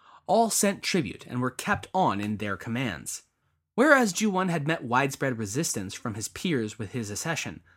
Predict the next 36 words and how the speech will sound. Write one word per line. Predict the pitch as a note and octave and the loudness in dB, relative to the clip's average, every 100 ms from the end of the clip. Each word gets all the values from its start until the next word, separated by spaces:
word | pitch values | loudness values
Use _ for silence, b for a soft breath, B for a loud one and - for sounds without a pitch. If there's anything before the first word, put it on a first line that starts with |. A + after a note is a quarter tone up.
| b b b | b b b
Li | E3 F#3+ | 0 2
Cunshu | F#3 E3+ - F3 | 0 0 0 0
enjoyed | C3 C#3+ D3+ D3+ | 0 2 2 2
immediate | D3 D#3 F#3+ G3 F#3 | 0 0 0 -2 -2
recognition | C#3+ D3+ B2+ B2+ C3 G2 F2 | -4 -4 -2 -2 -2 -4 -6
from | A#2+ - | -6 -4
all | C#3 D3+ | -2 0
the | D#3+ | 2
neighboring | C#3+ C#3 C#3+ C#3 | 2 2 0 -2
powers | C#3+ F3 C#3 F2+ - - | -2 0 0 -2 -10 -14
except | - - - D#3 - | -10 -8 0 0 -2
former | - - G#2+ G2 | -8 -8 -6 -6
Shu, | - F3 B2+ - _ _ _ | -4 -4 -4 -6 _ _ _
end | F2 F2+ | -14 -8
quote. | D3+ A2+ - - _ _ _ _ _ | -4 -4 -6 -18 _ _ _ _ _
In | F3+ | 4
fact, | F3 A3 C3 - | 8 8 8 0
the | E3 E3+ | -2 2
following | G3+ A3+ A3 G3 F3+ | 6 6 6 4 2
year, | E3+ E2+ - - | 0 -4 -8 -4
nine | C3 | -4
twenty-four, | C3 C3 - - E3 F#2 b b b b | -2 -4 -4 -6 -4 -6 b b b b
the | D3+ | 2
Lord | F#3 F3+ | 4 2
Paramount | - G3 D3 G#2+ A2+ | 2 2 4 2 -4
of | A2+ | -6
Fengxiang, | E3 E3 - F#2 F2 - _ | -2 -2 -2 -6 -10 -20 _
Li | C3+ | -2
Maozhen, | C3 A2 F#2+ D3+ A2 G#2 | 0 0 0 0 0 -4
would | A2 | -2
die, | A#2+ A#2 E2 - _ _ _ - | 4 4 4 -4 _ _ _ -4
and | C#3 | -2
his | C#3 | 2
two | G3+ G#3 | 0 2
eldest | F#3 D#3+ - | 2 2 2
sons | E3 C#3 | 0 0